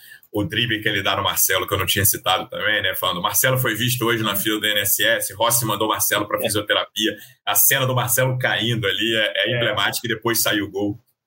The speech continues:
Speaker 2: Pois é, foi coisa linda ali do, do Búfalo. É, cara, eu não,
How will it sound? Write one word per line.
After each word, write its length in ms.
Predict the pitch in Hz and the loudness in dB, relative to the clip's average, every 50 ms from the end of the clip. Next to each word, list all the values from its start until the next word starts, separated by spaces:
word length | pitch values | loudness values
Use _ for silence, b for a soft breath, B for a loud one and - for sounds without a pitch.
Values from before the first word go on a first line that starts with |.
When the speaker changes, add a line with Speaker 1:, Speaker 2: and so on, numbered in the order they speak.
| _ - | _ -2
Speaker 2:
Pois 260 | 135 147 143 - - | -2 -2 -2 -2 -2
é, 240 | 117 107 104 101 - - | 0 0 0 -2 -4 -6
foi 160 | 127 127 117 | -6 -6 -2
coisa 320 | - 147 151 147 170 180 | -2 -4 -2 0 0 0
linda 320 | 175 156 151 165 170 170 160 | 0 -2 -4 -4 0 0 0
ali 180 | 151 151 156 | 0 0 -2
do, 320 | 165 156 165 165 156 147 147 | -2 0 0 0 2 0 0
do 160 | 143 165 165 | 0 -2 -2
Búfalo. 800 | 143 123 123 156 170 180 180 180 - - 196 196 196 190 180 190 b b b b b b _ - | -2 -4 -4 -2 0 -2 -2 -2 -2 0 0 2 2 -2 -2 -4 b b b b b b _ -2
É, 800 | 147 151 156 156 156 156 151 151 151 143 139 139 123 117 113 - - _ _ _ _ _ | 0 2 2 2 2 2 2 0 0 0 0 0 0 -2 -2 -4 -10 _ _ _ _ _
cara, 380 | - 226 220 196 170 151 147 147 | 0 2 2 2 2 0 0 0
eu 140 | 151 160 | 0 -2
não, 140 | 180 196 202 | -2 -2 -2